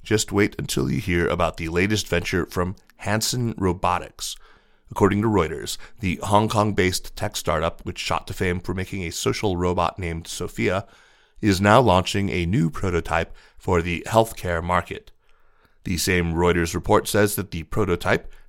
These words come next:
named Grace, not only has a thermal camera that can take people's temperatures and measure their responsiveness, but it also uses artificial intelligence to diagnose patients and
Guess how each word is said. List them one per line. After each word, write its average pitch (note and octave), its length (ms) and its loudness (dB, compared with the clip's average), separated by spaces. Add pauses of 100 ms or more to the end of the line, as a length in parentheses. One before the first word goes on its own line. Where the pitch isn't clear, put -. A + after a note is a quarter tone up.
(100)
named E2+ 380 -2
Grace, E2+ 500 -4 (540)
not F#2+ 180 4
only G2+ 200 4
has F#2+ 180 0
a E2+ 80 -2
thermal G#2+ 440 2
camera G2 540 -4 (300)
that G2 120 -6
can F2 140 -6
take F#2+ 220 -4
people's F2 260 -4
temperatures E2+ 760 -2
and E2 220 -8
measure F2 300 -4
their E2+ 160 -4
responsiveness, F2 800 -2 (420)
but C3 100 2
it B2 100 4
also C#3+ 280 4
uses F#2+ 420 2
artificial A#2 440 -2
intelligence E2+ 640 -2 (420)
to G2+ 120 -4
diagnose A#2 600 4
patients C3 500 0
and G#2 380 -2